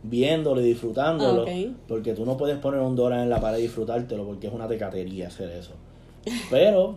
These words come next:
Speaker 1: puedes poner un cuadro de fruta y después lo cambias, lo vendes y compras
Speaker 2: Claro.
Speaker 1: otro. Y además,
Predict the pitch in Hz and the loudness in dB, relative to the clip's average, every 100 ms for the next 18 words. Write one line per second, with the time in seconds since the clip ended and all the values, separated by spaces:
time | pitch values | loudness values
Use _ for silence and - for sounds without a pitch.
0 | - 120 120 123 127 127 123 120 160 208 | -2 2 4 2 0 0 -2 -2 0 2
1 | 190 147 123 165 - 202 - 131 127 123 | 4 4 4 0 -2 -2 0 2 2 0
2 | 175 160 123 120 151 139 123 123 113 101 | 0 2 4 2 0 -2 -2 -2 0 2
3 | 156 170 156 139 135 - - - - 123 | 4 4 4 0 -2 -10 -20 -20 -10 -2
4 | 123 117 113 170 247 | 0 2 0 -4 -8